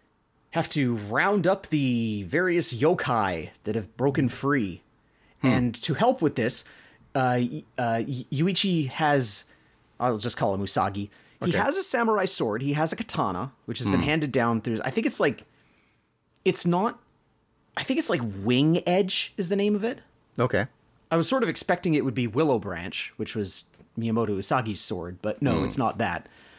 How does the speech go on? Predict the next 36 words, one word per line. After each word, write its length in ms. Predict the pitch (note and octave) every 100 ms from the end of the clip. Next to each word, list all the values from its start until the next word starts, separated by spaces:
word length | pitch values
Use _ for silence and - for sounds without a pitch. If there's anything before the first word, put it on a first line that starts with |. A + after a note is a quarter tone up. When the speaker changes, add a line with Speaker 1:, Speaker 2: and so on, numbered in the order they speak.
| - -
Speaker 1:
Um, 220 | A#2+ A2
but 160 | A2 B2+
it 100 | C3
has 200 | E3+ D#3+
a 60 |
gem 560 | A#2+ - B2+ F#3 G#3 F#3
on 260 | - F#2 F#2
it, 220 | G2+ - - _ _ _ _ _ _ _ -
um, 480 | G#2+ G2+ G2 F#2 - _ - -
and 120 | E3
it's 120 | F#3+ -
been 140 | F#3
passed 260 | E3 D3+ -
through 80 | C#3
the 100 | C3
family 320 | A2+ A#2 A#2
for 100 | A2
generations, 640 | G2+ G#2 F#2 F2+ G2+ F2+
and 80 | G2+
so 100 | B2
he 100 | B2
has 180 | E3 E3
this 160 | C#3+
sword. 280 | - G#2+ F#2+ - - - -
But 100 | F#3
also, 480 | G3+ A#3+ D#3+ C3 - - - - _ -
he, 240 | - - -
as 260 | E3+ B2
the 380 | A2+ D3 C3+ B2 - _ _ _ _ -
Keystone's 760 | - A#3+ - - F3 D#3 A#2
chosen 520 | - - F#3+ C#3+ D3
yokai 580 | B2 D#3 - D#3+ E3 D3+
hunter, 540 | - D#3 D#3 C#3 G#2+
he 340 | G#2+ - D#3+ D3
gets 440 | B2 C#3 C3+ - -
a 720 | A#2+ A2 G#2+ G2 F#2 F#2 F#2